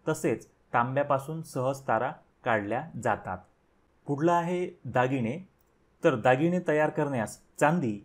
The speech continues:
व सोने या धातूंचा प्रामुख्याने उपयोग होतो. हे धातू तन्यतावर्धक व चकाकणारे असल्याने त्यापासून सुरेख दागिने बनवता येते. पुढला आहे पातेले. पातेले तयार करण्यास स्टील, ॲल्युमिनियम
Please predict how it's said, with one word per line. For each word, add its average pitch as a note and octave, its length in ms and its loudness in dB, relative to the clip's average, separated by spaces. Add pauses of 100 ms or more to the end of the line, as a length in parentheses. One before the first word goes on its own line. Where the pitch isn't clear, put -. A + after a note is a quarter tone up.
(180)
व D3 200 2
सोने D#3 520 -4
या B2+ 240 -2
धातूंचा C3 540 -4
प्रामुख्याने A#2+ 540 -6
उपयोग B2 360 -4
होतो. A#2+ 320 -8 (400)
हे E3+ 80 4
धातू E3 320 2 (120)
तन्यतावर्धक C#3 800 2 (140)
व C#3 100 -2
चकाकणारे E3+ 600 0
असल्याने A#2 360 -2
त्यापासून C#3+ 480 -2 (160)
सुरेख C#3+ 420 -4
दागिने A2+ 340 -2
बनवता G#2 440 -6 (140)
येते. - 300 -8 (380)
पुढला C#3+ 260 2
आहे E3+ 280 -2 (540)
पातेले. A#2+ 460 2 (760)
पातेले E3 360 4 (100)
तयार D3+ 200 4
करण्यास C#3+ 460 -4 (180)
स्टील, A#2+ 520 -4 (240)
ॲल्युमिनियम B2 640 -2